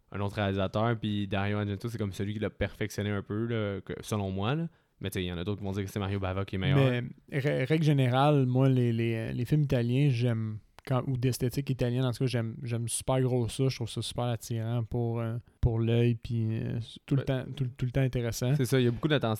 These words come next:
Speaker 1: d'attention au niveau visuel, là.
Speaker 2: Fait que, tu sais, mettons, si j'avais donné un conseil à quelqu'un, juste si vous aimez les films italiens, ce f-, film-là vaut la peine, vaut une écoute. Si vous êtes curieux parce que vous aimez, vous êtes plus un fan de films d'horreur, ben,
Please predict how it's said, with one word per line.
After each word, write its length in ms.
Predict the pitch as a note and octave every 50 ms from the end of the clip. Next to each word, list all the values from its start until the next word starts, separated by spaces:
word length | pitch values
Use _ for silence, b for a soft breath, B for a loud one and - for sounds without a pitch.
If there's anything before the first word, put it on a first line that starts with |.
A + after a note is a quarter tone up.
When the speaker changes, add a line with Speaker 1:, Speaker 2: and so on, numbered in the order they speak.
| - - -
Speaker 1:
d'attention 580 | - A#2 G#2+ G2+ A2 G2+ G2 - - A2 G#2
au 40 | G2
niveau 220 | G2 G2 G2 G#2 G2
visuel, 320 | G2 G2 G2 F#2+ F#2 E2+
là. 80 | E2 E2+
Speaker 2:
Fait 160 | F2 G2 C#3 C3
que, 100 | A#2+ - -
tu 60 | C#3+
sais, 60 | C#3
mettons, 540 | C#3 C3 B2+ A#2+ C3+ C#3 C#3 C#3 C3+ C3 C3
si 140 | A2+ - -
j'avais 280 | C#3+ C3+ B2+ C3+ C3+
donné 200 | C3+ C3 C3+ C3+
un 160 | C#3 C#3 C3+ B2
conseil 420 | - B2+ B2 A2+ - - C3+ C3+
à 80 | B2+ A#2+
quelqu'un, 540 | B2 A#2+ A2+ - B2+ C3 C#3 C#3+ C#3+ B2+ - -
juste 280 | - A#2 C3+ C#3 C3+ -
si 80 | - C#3+
vous 140 | B2 A#2+ C3+
aimez 180 | C3 C3 C3+ C#3+
les 140 | C#3 C3 A2+
films 240 | - C#3+ C3+ C3
italiens, 420 | B2 A2+ B2 A#2+ A#2+ B2 B2+ C3+ C3+
ce 160 | - - B2+
f-, 60 | G#2 - - - - - - - - - _ _ - - - - -
film-là 420 | - C3+ B2+ B2+ B2 B2 B2+ C3+ C3
vaut 220 | A#2+ A#2 B2+ B2+
la 120 | B2 A#2
peine, 380 | A2 A#2 B2+ B2+ C3 C3 C#3 C3+
vaut 200 | B2 A#2+ C3 B2+
une 60 | B2+ B2
écoute. 360 | A2+ - - C3+ C#3 - - _
Si 160 | - - C#3+ C3
vous 220 | A#2+ A#2+ A#2+ C#3
êtes 140 | C3+ - -
curieux 440 | - D3+ C#3+ A#2 C3 C3+ C3+ C#3+ C#3+
parce 140 | C3+ B2 -
que 100 | - B2
vous 200 | A#2 A#2 A#2 B2
aimez, 240 | A#2 A#2+ B2 B2 A#2+
vous 160 | A#2 A#2 B2
êtes 80 | A2+
plus 180 | - - A#2+ -
un 80 | B2+ A2+
fan 180 | - B2+ B2 B2
de 100 | A#2+ A2
films 180 | - C3 A#2
d'horreur, 320 | A#2 A#2+ A#2 A2+ A#2 A#2+ B2+
ben, 160 | B2 A#2